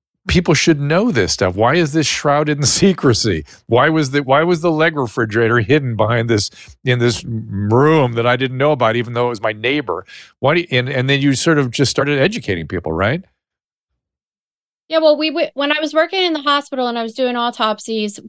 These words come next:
Speaker 2: we would have this thing called the Gross Conference every week, which is we would present organs from surgical pathology and autopsy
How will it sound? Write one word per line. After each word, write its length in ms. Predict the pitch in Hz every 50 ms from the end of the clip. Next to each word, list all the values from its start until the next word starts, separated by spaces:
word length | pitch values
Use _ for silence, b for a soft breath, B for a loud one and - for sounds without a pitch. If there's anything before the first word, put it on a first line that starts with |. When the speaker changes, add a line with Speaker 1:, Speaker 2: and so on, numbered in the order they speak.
| _ _ -
Speaker 2:
we 140 | 254 247 247
would 160 | 233 247 233
have 260 | 240 247 240 240 240
this 180 | 247 240 220 -
thing 200 | - 240 233 226
called 200 | - 233 226 208
the 80 | 214
Gross 340 | 208 - 208 202 208 214 214 -
Conference 500 | - 214 208 208 - - 196 190 190 - -
every 480 | - 208 202 214 208 202 202 196 190 -
week, 400 | 208 214 214 202 190 190 - -
which 220 | 196 196 196 -
is 180 | 220 202 190 -
we 140 | - 214 214
would 320 | 208 220 208 196 196 B B B B B B -
present 380 | - 233 220 254 247 247 - -
organs 400 | 240 240 247 240 233 220 214 -
from 140 | 233 220
surgical 460 | 214 - 226 226 226 233 220 233 226 220
pathology 580 | - 220 208 196 214 214 214 208 208 214 220
and 100 | 208 202
autopsy 840 | 202 196 202 202 - 214 208 202 - - 214 202 196 190 185 196 b